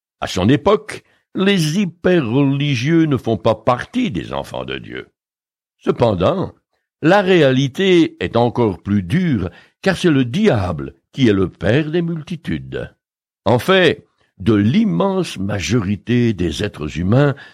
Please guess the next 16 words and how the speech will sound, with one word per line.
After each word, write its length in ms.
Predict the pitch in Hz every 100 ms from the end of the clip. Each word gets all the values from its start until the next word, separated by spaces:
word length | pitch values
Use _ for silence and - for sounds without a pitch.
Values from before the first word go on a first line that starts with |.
| _
qui 80 | -
sont 240 | 143 131 98
religieux, 960 | 113 165 143 139 92 76 76 67 64 -
agnostiques 840 | 156 165 180 - - 160 185 - -
ou 180 | 220 175
athées. 460 | 80 - 62 - _ _ _ _ _ _ _
Encore 360 | - 113 127 127
une 100 | 143
fois, 500 | - 185 165 95 _ _ _ _ _
mais 200 | 82 98
on 360 | 147 185 143 - _
ne 160 | 92 87
le 200 | 82 78
répétera 800 | 71 165 175 165 156 - 95
jamais 380 | 78 87 147 117
assez, 480 | 90 - 135 151 143